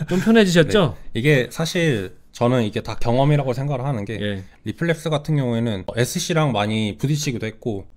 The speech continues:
Speaker 2: 옛날부터 금융권을 대상으로 영업 활동 많이 했다 보니까 이런 규제에 관해서 굉장히 딥한 이해도를 가지고 있어요.
Speaker 1: 음.
Speaker 2: 그래서, 어, 저는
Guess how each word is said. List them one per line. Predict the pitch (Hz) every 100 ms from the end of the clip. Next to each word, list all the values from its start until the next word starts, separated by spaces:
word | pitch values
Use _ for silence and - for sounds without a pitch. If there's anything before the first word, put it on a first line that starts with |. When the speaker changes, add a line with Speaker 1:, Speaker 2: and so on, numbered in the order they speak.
| -
Speaker 2:
옛날부터 | 180 208 185 175 156
금융권을 | 135 131 147 147 147 139 131
대상으로 | 110 123 117 110
영업 | 98 104 123 -
활동 | 131 117
많이 | 95 95 104
했다 | -
보니까 | 101 92 92 104 - - - -
이런 | - 123 117
규제에 | - 143 196 196 185 175 170
관해서 | 139 117 127
굉장히 | - 123 143 220 226 135 98 - -
딥한 | - - 139 117 101 101 - - -
이해도를 | - 120 123 104
가지고 | 104 101 92
있어요. | 85 113 107
Speaker 1:
음. | 98 90 87 90
Speaker 2:
그래서, | 98 101 110 95 -
어, | 107
저는 | - 110 110 113 147 196